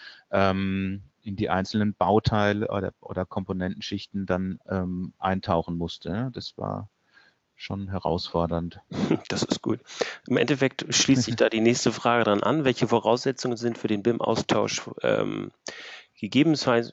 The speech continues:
Speaker 2: ist es mit Archicad einundzwanzig und Avanti Pro zweitausendsiebzehn ebenfalls möglich? Von der Archicad-Seite kann ich sagen, nein, denn genau das, was der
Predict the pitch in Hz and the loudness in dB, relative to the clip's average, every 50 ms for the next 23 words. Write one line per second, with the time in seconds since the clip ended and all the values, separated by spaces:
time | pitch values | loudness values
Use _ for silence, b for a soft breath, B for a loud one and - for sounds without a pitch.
0 | - - - 123 - - 131 - - 123 117 104 104 110 120 - 110 - - 110 | -6 -2 -2 0 0 0 -2 0 0 -2 -2 -2 -4 -4 -2 -2 -2 0 0 2
1 | 117 120 120 117 - 123 120 117 117 120 117 113 - - 107 101 107 110 110 110 | 2 2 2 2 4 2 2 2 2 0 -2 -2 -2 -2 -2 0 0 0 0 0
2 | - 110 104 - - - 117 117 113 - - - 104 - 113 107 95 101 92 110 | -4 -10 -10 -10 -6 0 0 0 0 0 0 -2 -2 0 0 0 0 -2 -6 -6
3 | 113 - - 110 104 - 117 110 104 101 - 98 98 - - 104 101 - - - | -6 -6 -6 -6 -4 -2 -2 -2 0 0 -2 -2 -2 -2 -2 -2 -2 -2 -4 -8
4 | - - - - - - - 143 135 135 - - 151 165 208 185 175 160 - - | -10 -8 -10 -12 -6 0 2 2 2 2 2 2 2 2 2 2 0 0 2 2
5 | 143 143 143 - - - 135 123 117 117 - 117 110 104 101 104 101 - 107 101 | 2 2 2 -2 -4 -4 -4 -2 -2 -2 0 2 2 2 0 -2 -6 -6 -4 -2
6 | 101 104 98 104 135 175 214 254 254 - - 127 123 127 120 117 117 113 113 113 | 0 2 2 2 2 0 0 -2 -4 -2 0 2 2 2 0 0 2 4 4 4
7 | 117 117 110 - 113 110 - - 123 113 110 | 2 0 -2 -2 -4 -4 -4 -4 -6 -6 -6